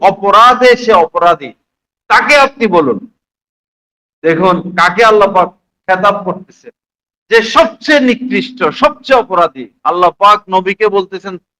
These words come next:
তাকে আপনি জানিয়ে দিন যে, "লা তাকনাতু মির রাহমাতিল্লাহ, আল্লাহর রহমত থেকে তুমি নিরাশ হইও না, আল্লাহর রহমত থেকে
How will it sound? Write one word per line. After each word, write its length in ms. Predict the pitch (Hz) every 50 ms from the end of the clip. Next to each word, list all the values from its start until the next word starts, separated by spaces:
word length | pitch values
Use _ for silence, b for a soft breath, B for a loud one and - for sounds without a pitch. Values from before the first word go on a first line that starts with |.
| _ -
তাকে 240 | 254 254 254 254 302
আপনি 260 | 294 269 - - 269 240
জানিয়ে 380 | - 226 220 220 214 214 196
দিন 280 | 180 165 185 233 226 190 151 123 - - _ _ _ _ _ _
যে, 280 | 131 160 190 185 170 147
"লা 580 | 120 120 151 175 185 185 190 185 180 170 - -
তাকনাতু 580 | - 165 - _ - 151 156 165 - - 202 190
মির 220 | 185 180 170 -
রাহমাতিল্লাহ, 840 | 143 151 151 - - 147 147 - - 147 135 131 131 135 131 131 131 120 107 - _ _ _
আল্লাহর 440 | - 185 196 202 196 196 190 175 156
রহমত 360 | 160 180 175 196 208 220 214 - -
থেকে 200 | 196 190 175 175
তুমি 240 | - - 170 160 160
নিরাশ 400 | 156 147 139 135 160 175 175 160 - -
হইও 200 | 135 123 123 117
না, 140 | 107 92 85 - _ _ _ _ _ _ _ _ _ _ _ _ _ _ _ _ _ _ _ _ _ _ _ _ _ _ _ _ _ _ _ _ _ _ _ _ _ _ _ _ _ _ _ _ _ _ _ _ _ _ _ _ _ _
আল্লাহর 360 | - 123 135 143 143 147 139 127
রহমত 380 | 131 139 131 143 151 156 156 - _
থেকে 200 | - 156 - -